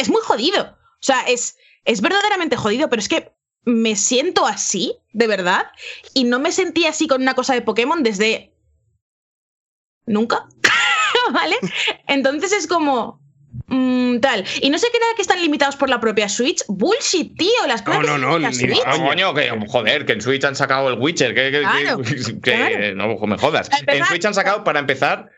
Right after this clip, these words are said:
Speaker 3: <clears throat> el juego en el que claramente se basa mal, que es el remake de Lu-, de Link's Awakening.
Speaker 2: Sí.
Speaker 3: Que si
Speaker 2: Sí.
Speaker 3: tuviera ese aspecto, dices, "Pues vale, pues te lo
Speaker 1: El,
Speaker 3: fumas".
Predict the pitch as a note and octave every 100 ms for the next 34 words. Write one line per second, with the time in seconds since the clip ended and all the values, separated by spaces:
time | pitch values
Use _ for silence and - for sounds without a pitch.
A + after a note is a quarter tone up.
0 | _ _ _ - G#3+ A3+ - - - _
1 | C3 B2 C3 D3+ E3 D3+ C3+ A2+ C#3 D3
2 | D3+ D3 C3+ A#2+ C#3+ C#3 - - _ _
3 | _ A2+ B2 C3+ F3 A3 - _ _ G#2+
4 | A2+ A2+ - B2 A2 A2 B2 D#3 B2+ A#2
5 | G#2+ G#2+ - G#2 G2+ G#2+ G2 G#2+ C#3 F#2+
6 | E2 - _ _ _ _ B2 - D#3 B2
7 | - _ - G#2 G#2+ D3 A2 A#2 D3 F#2+
8 | - A2 A#2 A#2 D3 D3 E3 G#3 A2 G2+
9 | F2+ F#2+ G2 F2+ F2+ - - B3 A#3 A3
10 | G3+ -